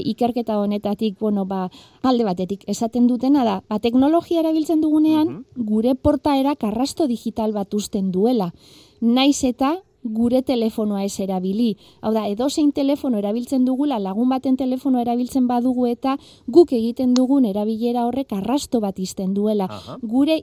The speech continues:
Speaker 1: izaeraren, ero izenaren ezaugarriak izten dituela hor. Eta denboran zehar egiten dugun, em, aplikazioen erabilerak patroi bat jarraitzen duela. Hau da, guk beti patroi bat egiten dugula.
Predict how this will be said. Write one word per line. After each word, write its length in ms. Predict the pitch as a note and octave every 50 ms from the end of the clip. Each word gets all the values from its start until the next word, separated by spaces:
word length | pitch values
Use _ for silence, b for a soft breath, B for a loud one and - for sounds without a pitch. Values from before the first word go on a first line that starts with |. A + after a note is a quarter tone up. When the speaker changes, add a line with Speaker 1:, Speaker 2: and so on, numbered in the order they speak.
| - -
Speaker 1:
izaeraren, 920 | - A#3 A3+ A3 - - D4+ D4+ D4+ C#4+ C4+ B3+ B3+ B3 B3 C4+ D#4+ E4 C#4+
ero 200 | B3+ A3+ G#3+ G#3
izenaren 1040 | G#3 G3+ G3+ - - - C#4 C#4 C#4 C#4 C#4 C4+ C4+ C4+ C4 C#4+ D4 D4+ D4+ D4+ D4 - -
ezaugarriak 760 | A#3+ A3+ - - C4+ C4+ C#4 C4 B3 A3+ A3 A3+ G3+ F#3+ -
izten 280 | G#3+ G3+ - - G#3+ G3
dituela 640 | G3 G3 - - G3 F#3+ F3+ F3 F3 E3+ E3 E3+ F3
hor. 140 | F3 E3+ E3 - B B B B B B B
Eta 400 | B - A#3 A#3 - B3 A3+ A3+
denboran 460 | A3 A#3 A#3 A#3+ A#3 C#4+ D4 D#4 D#4 D#4
zehar 260 | - - D#4+ E4 E4
egiten 380 | D4 G#3 G3 A3 A3 B3+ B3 A#3+
dugun, 340 | A#3+ B3 B3 C#4 C#4 C4 B3 -
em, 560 | - G#3 G3 F#3 F#3 F3+ F3+ F#3 F#3 F#3+ - - _ -
aplikazioen 920 | G3+ F#3+ - - A3+ B3 - - C4 B3+ - - - C4+ C4+ C4 C4 C4 B3+
erabilerak 580 | A#3+ A#3 A#3 A#3+ B3 A#3+ A#3+ B3+ B3 C4 C#4+ - - _ _ _ _ _ _ -
patroi 460 | A#3+ A#3 A3+ - - D4 E4 F4+ F4+
bat 180 | D4 B3 G#3 -
jarraitzen 640 | - - G3+ G3 G3 G3 G3+ G3 - - F#3 F#3
duela. 320 | F#3+ F#3 F#3+ F#3+ F3+ F3 E3 - B B B B B
Hau 120 | A3 G#3+ A3+
da, 140 | G#3+ G#3
guk 240 | G3 G3+ A#3+ D#4 C#4+
beti 240 | - D4+ D#4 - F4
patroi 540 | D4 - - A3+ A3+ - - C#4 D#4 E4 E4
bat 200 | C#4+ A3+ G#3 -
egiten 460 | G#3 G3+ F#3+ G3+ G3+ - G#3 G3 F#3+
dugula. 460 | F3+ F#3+ F3+ F3 F#3+ F#3+ F#3 F3 E3+